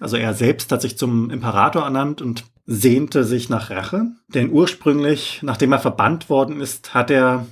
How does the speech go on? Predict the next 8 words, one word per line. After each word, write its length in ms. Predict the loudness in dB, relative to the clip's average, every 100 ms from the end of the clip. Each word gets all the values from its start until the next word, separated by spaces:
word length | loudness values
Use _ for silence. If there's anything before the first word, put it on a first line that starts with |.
| -4
auf 220 | -2 2
dem 360 | 2 4 0
Planeten 560 | -2 -4 -2 -2 -4 -2
Venom 460 | 0 0 0 -2 -2
eine 220 | -2 0
neue 420 | 2 2 2 -2 _ -2
Heimat 460 | 0 2 0 -2 -4
gefunden 720 | -2 0 -2 -2 -2 -2